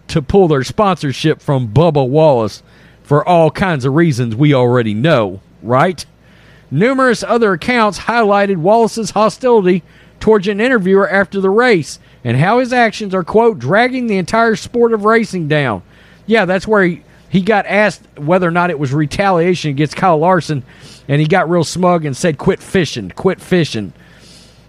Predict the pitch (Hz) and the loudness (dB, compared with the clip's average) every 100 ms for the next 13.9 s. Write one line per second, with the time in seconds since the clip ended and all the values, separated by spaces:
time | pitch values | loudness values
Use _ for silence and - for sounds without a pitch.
0 | - 180 240 - 233 190 170 127 156 247 | -2 0 0 0 0 0 0 -2 0 0
1 | - 262 254 226 233 247 208 226 233 254 | -2 -4 -2 0 0 0 0 -2 0 2
2 | 220 170 180 - 185 165 160 - 233 254 | 2 0 -4 -4 -4 -4 -8 -2 -2 -2
3 | 196 202 226 185 185 - _ _ 127 185 | 0 2 2 2 -2 -6 _ _ -2 0
4 | 262 247 262 254 226 175 214 190 - 196 | 0 0 2 0 0 -2 -2 -4 -4 -6
5 | 196 214 226 - 170 180 220 202 185 220 | -4 -2 -2 -2 -4 -2 -2 -4 -2 0
6 | 196 - 185 202 190 - _ - - 139 | 0 -2 0 0 -2 -16 _ -20 -6 0
7 | 185 226 226 202 - - 262 208 113 - | 2 2 -2 -8 -4 0 2 2 0 -2
8 | 202 254 240 - 185 190 - 233 240 220 | 0 0 -4 -4 -4 -4 -4 -2 0 0
9 | 214 190 165 - - - - 139 180 247 | -2 -4 -6 -10 -20 -8 -4 0 2 2
10 | 226 262 190 156 214 254 247 - 240 196 | 0 -2 -4 0 0 0 -2 -2 -2 -2
11 | 180 143 220 214 202 - 196 226 226 196 | -4 -2 -4 -2 -4 -4 -2 -2 0 -4
12 | 180 226 202 170 185 135 - - - - | 0 0 0 -2 -8 -10 -20 -20 -20 -4
13 | 175 247 240 202 247 240 143 95 | 2 2 2 0 2 2 0 -4